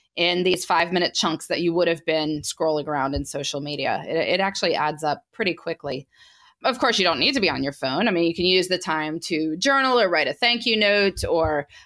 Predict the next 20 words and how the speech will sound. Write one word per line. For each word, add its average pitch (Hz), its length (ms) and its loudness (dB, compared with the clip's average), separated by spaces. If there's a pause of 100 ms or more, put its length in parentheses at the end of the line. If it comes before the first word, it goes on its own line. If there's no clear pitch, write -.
um, 147 160 -2
go 165 120 2
talk 180 280 0
to 185 100 0
a 170 60 2
colleague 226 720 4
or 165 380 2
sit - 280 0
and 170 140 -2
daydream. 202 600 2
I - 20 -2
mean, 156 180 -4
look 190 140 -2
at - 80 -2
the 170 60 -8
sky, 175 460 0
stare 170 240 0
at 175 100 -4
the - 40 -12
clouds. 170 540 -2